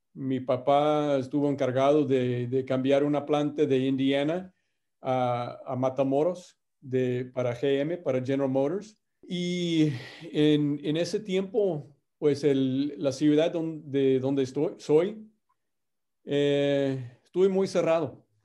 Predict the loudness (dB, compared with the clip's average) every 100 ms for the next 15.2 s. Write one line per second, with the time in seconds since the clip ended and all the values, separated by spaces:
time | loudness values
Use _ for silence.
0 | _ _ _ _ -12 -4 0 2 2 2
1 | 2 2 0 -2 -8 -10 -6 -4 2 2
2 | 4 2 2 0 -4 -4 -4 -2 0 0
3 | 0 4 6 6 2 0 -4 -8 -6 -4
4 | -2 -2 -2 -2 -2 -2 -2 -4 -2 -2
5 | -2 -2 0 0 2 0 -2 -8 _ _
6 | _ _ _ _ -4 0 0 -2 -6 -4
7 | -4 -2 -2 -2 -2 -4 -6 -8 -8 -8
8 | -4 -4 -2 -2 -4 -4 -6 -8 _ _
9 | _ _ _ _ -6 -2 -2 -2 -2 -6
10 | -12 _ _ _ _ _ _ _ -10 -2
11 | 2 2 2 0 0 0 -2 -2 -2 0
12 | 2 2 0 -2 -6 -4 -4 -2 -6 -8
13 | -8 -8 -4 -2 0 -2 -2 -2 0 2
14 | 2 0 -2 -2 -2 -2 0 0 0 -4
15 | -10